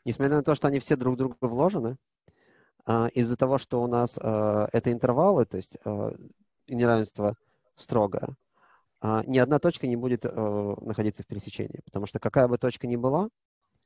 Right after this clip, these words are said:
а, вот я возьму, а, любую точку от нуля до чего угодно, а, рано или поздно найдется интервальчик, который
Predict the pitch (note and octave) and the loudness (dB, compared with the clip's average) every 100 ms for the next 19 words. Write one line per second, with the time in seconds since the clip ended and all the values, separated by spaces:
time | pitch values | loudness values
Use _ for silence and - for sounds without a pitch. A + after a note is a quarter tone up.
0 | _ _ _ _ _ _ - G#2+ G#2+ G#2 | _ _ _ _ _ _ -4 -2 0 -2
1 | - G2+ G2+ G2+ B2 D#3 A#2 - G#2 G#2 | -4 -4 -2 -2 -2 -2 -4 -4 -8 -8
2 | G#2+ G#2 - - A2+ A#2 G#2+ G#2 C#3+ - | -10 -10 -12 -6 -4 -2 -2 -2 -4 -6
3 | - A2 - _ _ _ _ _ _ _ | -10 -12 -14 _ _ _ _ _ _ _
4 | _ _ _ _ _ _ _ _ _ _ | _ _ _ _ _ _ _ _ _ _
5 | - G#2+ - A2 G#2+ G2 G2 G2 G2 F#3 | -4 -4 0 2 4 2 -2 -2 -2 -6
6 | F3+ - - F#2+ F#2 G2 G2 A#2+ B2+ _ | -16 -18 -8 -4 -2 -4 -6 -8 -14 _
7 | _ _ - _ _ - G#2+ A2 A#2 B2+ | _ _ -20 _ _ -2 0 2 2 2
8 | C#3+ C3+ D#3+ F3 D3 A#2+ A#2 B2+ B2+ A#2+ | 4 2 2 2 2 2 2 0 -2 0
9 | B2+ D#3 - A2+ A#2 G#2+ | 0 0 -2 -4 -2 -4